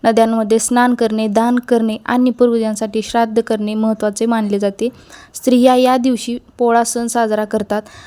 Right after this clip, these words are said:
आणि मातृदिनानिमित्त आई वडिलांप्रती कृतज्ञता व्यक्त करतात. या अमावस्याला दीप अमावस्या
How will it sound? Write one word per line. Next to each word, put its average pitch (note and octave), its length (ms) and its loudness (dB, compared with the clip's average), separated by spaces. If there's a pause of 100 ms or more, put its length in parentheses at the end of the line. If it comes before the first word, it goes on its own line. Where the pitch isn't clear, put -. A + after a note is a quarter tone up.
(120)
आणि A#3 280 2
मातृदिनानिमित्त A3 1040 -2
आई A3+ 240 0
वडिलांप्रती G#3+ 720 -2
कृतज्ञता G#3+ 720 -2
व्यक्त C4+ 360 0
करतात. G#3 360 -4
या B3 180 0
अमावस्याला A#3 540 0
दीप A3+ 260 -4
अमावस्या G#3+ 460 -2